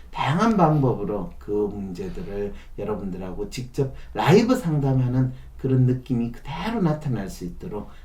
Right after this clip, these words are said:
한번 여러분들의 상담 사연을 여-, 많은 분들하고 한번 답을 찾아나가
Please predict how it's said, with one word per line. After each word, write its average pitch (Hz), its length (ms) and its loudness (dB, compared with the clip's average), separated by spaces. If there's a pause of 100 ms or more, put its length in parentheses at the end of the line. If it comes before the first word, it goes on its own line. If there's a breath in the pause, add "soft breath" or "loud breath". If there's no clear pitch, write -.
한번 95 420 -8 (240 soft breath)
여러분들의 92 540 -6
상담 87 480 -8 (540 soft breath)
사연을 98 560 -8 (360)
여-, - 160 -10
많은 165 480 2
분들하고 101 640 -4 (220)
한번 90 360 -10 (360)
답을 175 320 2
찾아나가 98 640 -6